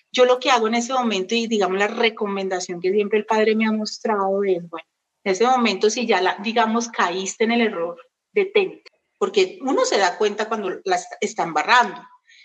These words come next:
Entonces, detente en ese momento y pide la ayuda. Entonces, en ese momento pedir la ayuda es hablarle a él, "Padre, por favor, ayúdame en este momento a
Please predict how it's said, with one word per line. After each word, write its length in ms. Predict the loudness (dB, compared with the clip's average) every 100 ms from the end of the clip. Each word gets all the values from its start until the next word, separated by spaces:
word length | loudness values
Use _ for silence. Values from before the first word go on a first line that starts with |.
| _
Entonces, 260 | -6 -6 2
detente 680 | 2 2 2 2 2 -2 -2
en 80 |
ese 200 | 0 2
momento 680 | 2 2 2 2 0 0 -4 -4 _ _ _
y 160 | -4 -2
pide 260 | 0 2 2
la 100 | 2
ayuda. 440 | 0 0 0 -4 _ _ _ _ _ _ -8
Entonces, 360 | -2 -2 0
en 100 | 0
ese 160 | 0 0
momento 320 | 0 0 2
pedir 180 | 2 2
la 80 | 0
ayuda 220 | 0 0
es 100 | 2
hablarle 520 | 4 4 2 2 2
a 140 | 4
él, 280 | 4 4 0 -6 -16 _
"Padre, 460 | 0 0 -2 -8 -16 _
por 160 | -8 -8
favor, 300 | -6 -4 -2
ayúdame 480 | 0 4 4 4 2
en 80 | 2
este 260 | 2 0
momento 640 | 2 2 2 0 -4 -10 -10
a 120 | -12